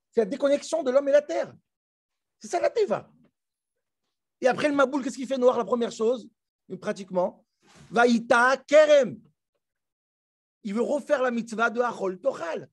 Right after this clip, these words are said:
Réconcilier, manger. Il faut que la terre soit fructile comme moi je suis fructile. Moi, je, moi, ma famille, on, est, on donne des pérotes dans la terre aussi. C'est tout, c'est faire Bereshit comme ça.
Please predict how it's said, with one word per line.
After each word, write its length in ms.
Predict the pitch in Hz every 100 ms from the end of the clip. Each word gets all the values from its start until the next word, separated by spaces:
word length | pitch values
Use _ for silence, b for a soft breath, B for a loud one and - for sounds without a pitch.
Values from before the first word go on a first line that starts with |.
| _ _ _ _ _ _ _ -
Réconcilier, 760 | 240 254 277 285 285 320 294
manger. 460 | 180 269 262 330 302 -
Il 540 | _ _ _ _ _
faut 80 | 262
que 60 | 254
la 100 | 254
terre 200 | 302 294
soit 160 | 302
fructile 300 | 277 269 339
comme 160 | - 302
moi 120 | 349
je 60 | 349
suis 100 | 339
fructile. 340 | 277 226 220
Moi, 180 | 208 262
je, 80 | 254 - b
moi, 220 | - 262 285 - - 262
ma 120 | 233 233
famille, 280 | 277 311
on, 120 | 285 240
est, 60 |
on 100 | 240
donne 160 | 220 254
des 80 | 269
pérotes 300 | 285 302 214
dans 140 | 180
la 100 | 202
terre 160 | 233 247
aussi. 380 | 240 269 240 - _ _ _ _ _ _ _ _ _ _ _ _ _ _ _ _ _ _ - _ _ _ _ _ _ - - 196 247
C'est 220 | 233 220
tout, 120 | 277
c'est 140 | 254 247
faire 140 | 226
Bereshit 400 | 208 208 190 220
comme 160 | 196 160
ça. 160 | 123